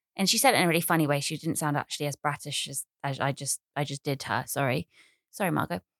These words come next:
Um, <laughs> but Alfie just was a bit sleepy in the morning, and he just was, like,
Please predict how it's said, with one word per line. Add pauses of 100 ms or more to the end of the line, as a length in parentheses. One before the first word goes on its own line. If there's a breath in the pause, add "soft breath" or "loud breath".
(320)
Um,
<laughs>
but
Alfie
just (100)
was
a
bit
sleepy
in
the
morning,
and
he
just
was,
like,